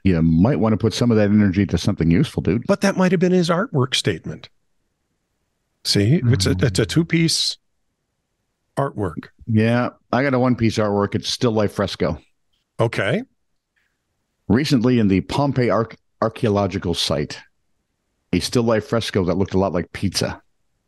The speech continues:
Speaker 1: If you've seen the picture, you'd understand it does look a lot like pizza.
Speaker 2: Does it
Speaker 1: It's not,
Speaker 2: really?
Speaker 1: though, say experts.
Speaker 2: Oh, right.
Speaker 1: They, they're experts.
Speaker 2: What, they test it and find out it wasn't pepperoni?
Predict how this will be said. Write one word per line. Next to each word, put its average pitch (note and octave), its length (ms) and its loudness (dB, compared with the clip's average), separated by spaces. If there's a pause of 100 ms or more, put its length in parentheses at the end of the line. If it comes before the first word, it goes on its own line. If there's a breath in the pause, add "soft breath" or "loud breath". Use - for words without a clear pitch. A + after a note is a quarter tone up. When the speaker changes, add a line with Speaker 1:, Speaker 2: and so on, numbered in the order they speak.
(1900)
Speaker 1:
If G2 140 -4
you've G2+ 100 4
seen C#3+ 180 2
the A#2 80 2
picture, F#2 500 -2 (920)
you'd G2 140 4
understand F2+ 460 0
it - 100 -4
does - 220 -4
look A2 100 0
a F#3 40 2
lot G3 140 0
like C3+ 180 -2
pizza. - 260 -4 (280 loud breath)
Speaker 2:
Does C#3+ 160 -2
it F3 40 2
Speaker 1:
It's G#3 100 0
not, A#3 200 2
Speaker 2:
really? - 20 -10
Speaker 1:
though, C#3 160 2
say A#2 200 0
experts. A#2+ 460 -2 (680)
Speaker 2:
Oh, C3 260 0
right. G#2 640 -2 (720)
Speaker 1:
They, C3+ 200 0 (520)
they're A#2 180 0
experts. - 500 -6 (140)
Speaker 2:
What, D3 200 0
they A2+ 140 -2
test B2+ 400 -4
it D#3+ 140 0
and B2 100 -2
find B2+ 260 -2
out B2 120 0
it B2 80 -2
wasn't A#2+ 260 0
pepperoni? C3+ 760 0